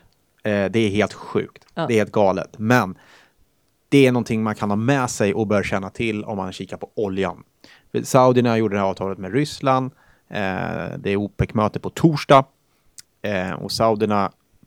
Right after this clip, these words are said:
Speaker 1: tänk själv, om du ska sätta ett bolag som är värt tjugo biljoner på börsen så vill du ha ett oljepris som är, eh, rätt högt. Så de kommer nog göra allt de kan för att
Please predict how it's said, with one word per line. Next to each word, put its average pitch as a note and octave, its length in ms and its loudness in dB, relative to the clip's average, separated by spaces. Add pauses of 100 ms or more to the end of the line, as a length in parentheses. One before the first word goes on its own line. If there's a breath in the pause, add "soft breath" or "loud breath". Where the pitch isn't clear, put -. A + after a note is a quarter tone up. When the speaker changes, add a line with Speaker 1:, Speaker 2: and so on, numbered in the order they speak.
(1200 soft breath)
Speaker 1:
tänk C#3 220 -6
själv, G2+ 300 -2
om A#2+ 140 -4
du A#2+ 80 -2
ska B2 120 0
sätta A#2+ 200 2
ett G#2 100 -2
bolag G#2+ 540 2
som A2 120 -4
är G#2 40 0
värt G2+ 220 4
tjugo G2 400 2
biljoner G#2 640 0
på - 100 -4
börsen G2 500 0
så G2 300 -6
vill F#2+ 220 -2
du F#2+ 80 -4
ha G2 280 0
ett - 80 -12
oljepris F#2+ 500 -2
som F#2+ 160 -8
är, F#2 220 -6
eh, G2+ 560 -8
rätt - 180 -6
högt. - 380 -6
Så - 120 -4
de A2 120 2
kommer G2 140 -8
nog F#2+ 100 -6
göra F2+ 100 -6
allt F2 140 -12
de F#2+ 100 -16
kan F#2 300 -8
för - 180 -14
att - 60 -14